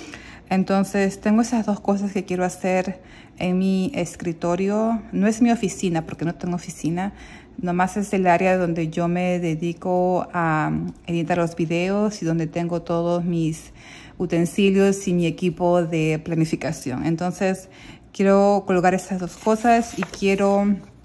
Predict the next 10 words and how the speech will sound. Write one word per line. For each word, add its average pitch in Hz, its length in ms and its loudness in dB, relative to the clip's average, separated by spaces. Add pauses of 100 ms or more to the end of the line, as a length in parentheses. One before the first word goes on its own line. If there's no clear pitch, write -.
(440)
y 185 40 2
necesito 185 520 0
terminar, 170 720 0 (180)
mejor 180 240 0
dicho, 185 260 -2
empezar 175 540 0
y 180 60 -2
terminar 160 420 -2
a 156 60 -2
hacer 165 440 -4